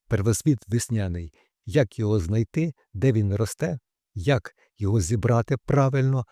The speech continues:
а також як його висушити, для того, щоб мати на цілий рік духмяний і лікувальний чай. А також як можна вивести новий сорт. Наприклад, я вивів сорт пан Степан.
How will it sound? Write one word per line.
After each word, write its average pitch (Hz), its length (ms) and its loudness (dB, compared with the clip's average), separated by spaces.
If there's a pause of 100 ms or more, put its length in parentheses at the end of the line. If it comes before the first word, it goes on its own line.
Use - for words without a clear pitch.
(160)
а 120 80 -2
також 147 460 -2 (200)
як 123 300 -2
його 117 280 2 (200)
висушити, 90 760 2 (240)
для 101 160 0
того, 170 260 0
щоб 98 280 0 (100)
мати 107 480 0 (720)
на 107 120 2
цілий 104 460 0
рік 160 240 -2 (340)
духмяний 117 760 -2 (200)
і 151 120 2
лікувальний 95 680 0 (160)
чай. 80 420 -2 (680)
А 147 100 4
також 135 440 0 (120)
як 117 360 -2
можна 113 420 2
вивести 101 680 0 (140)
новий 110 320 2
сорт. 95 400 2 (260)
Наприклад, 104 520 -2 (100)
я 139 120 0
вивів 107 360 0
сорт 95 460 -2
пан 98 220 0
Степан. 85 560 -6